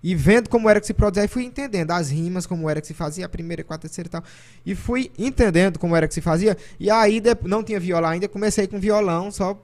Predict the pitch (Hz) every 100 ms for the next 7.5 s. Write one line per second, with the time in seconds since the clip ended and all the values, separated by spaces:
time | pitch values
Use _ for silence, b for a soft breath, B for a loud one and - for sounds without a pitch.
0 | _ - B B - 160 165 156 - 175
1 | 135 147 156 156 170 202 180 160 262 -
2 | 139 147 147 160 220 b b b b -
3 | - 156 165 151 143 147 147 165 170 170
4 | 175 214 240 233 247 262 262 277 - 185
5 | 165 220 302 - - - - - - 131
6 | 156 175 202 208 180 147 147 151 143 139
7 | - 170 147 165